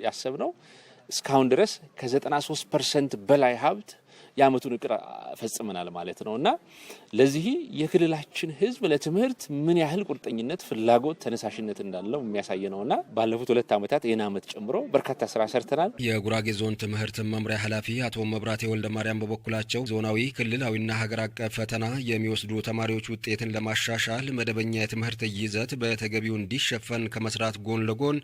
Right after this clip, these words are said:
Speaker 2: ወልቂጤ ዩኒቨርሲቲ በተመረጡ በአስራ ሁለት ሁለተኛ ደረጃ ትምህርት ቤቶች እንዲሁም ሆሳዕና ትምህርት ኮሌጅ በወልቂጤ ከተማ፣ ሰላም በር አንደኛ ደረጃ ትምህርት ቤት ለስምንተኛ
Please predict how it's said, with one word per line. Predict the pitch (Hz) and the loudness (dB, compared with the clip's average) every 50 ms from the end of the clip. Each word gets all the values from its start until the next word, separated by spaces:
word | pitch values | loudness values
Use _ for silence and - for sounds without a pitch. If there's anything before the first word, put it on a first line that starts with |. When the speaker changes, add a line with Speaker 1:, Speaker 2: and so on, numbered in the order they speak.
| - | -4
Speaker 2:
ወልቂጤ | - 139 135 131 127 - - | -4 -4 -2 -2 -2 0 0
ዩኒቨርሲቲ | 127 123 120 117 113 110 - 113 - - 113 123 135 127 | 0 0 0 0 -2 -2 -2 -2 -2 -2 -2 -2 -2 0
በተመረጡ | 120 117 113 104 117 110 113 113 110 110 113 110 - 113 117 135 143 139 | 0 0 0 0 0 -2 -2 -2 0 -2 -4 -4 -2 -4 -4 -4 -4 -2
በአስራ | 123 120 117 113 - 113 110 101 - 113 113 | 0 0 0 0 0 -2 -4 -4 -2 -2 -2
ሁለት | 110 110 120 120 - | 0 -2 -2 -4 -2
ሁለተኛ | 131 120 110 113 - 117 113 113 110 | -2 -4 -2 -2 -2 -2 -2 -2 -2
ደረጃ | 107 110 110 113 104 113 110 107 | -2 -2 -2 -2 -2 -2 -2 -2
ትምህርት | - 113 110 113 120 113 110 113 107 | -4 -4 -2 -2 -4 -4 -4 -4 -4
ቤቶች | 110 113 110 - 117 127 - - | -2 -4 -4 -2 -4 -4 -2 -2
እንዲሁም | 127 113 104 110 117 143 151 151 147 - | -4 -2 -2 -2 -2 0 0 -2 -2 -4
ሆሳዕና | - 92 - 123 120 117 120 113 | -4 -2 -2 -2 0 0 0 -2
ትምህርት | 107 117 107 107 110 110 110 120 113 - | -2 -2 -2 -2 -2 -2 -2 -4 -4 -2
ኮሌጅ | 120 117 110 107 110 131 135 | -2 0 0 0 0 -2 -2
በወልቂጤ | 117 113 110 110 107 113 - - 110 | -2 -2 -2 -2 -2 -6 -4 -4 -4
ከተማ፣ | 107 117 104 - 110 110 117 131 143 | -4 -4 -4 -2 -2 -2 -2 -2 -4
ሰላም | 131 - - 120 113 113 113 113 110 | -4 -2 -2 0 0 0 0 -2 -2
በር | 101 113 117 113 - 139 | -2 -2 -2 -2 -2 -2
አንደኛ | 131 117 113 110 110 113 113 110 110 | -2 -2 -2 -2 -2 0 0 -2 -2
ደረጃ | 104 107 110 107 110 107 | -2 -2 -2 -2 -2 -4
ትምህርት | - 113 113 113 113 113 - 113 | -4 -4 -2 -2 -4 -4 -4 -4
ቤት | 107 113 131 131 | -4 -4 -4 -2
ለስምንተኛ | 131 120 107 104 113 113 107 - 113 113 | -2 -2 -2 0 -2 -2 -4 -2 -2 -2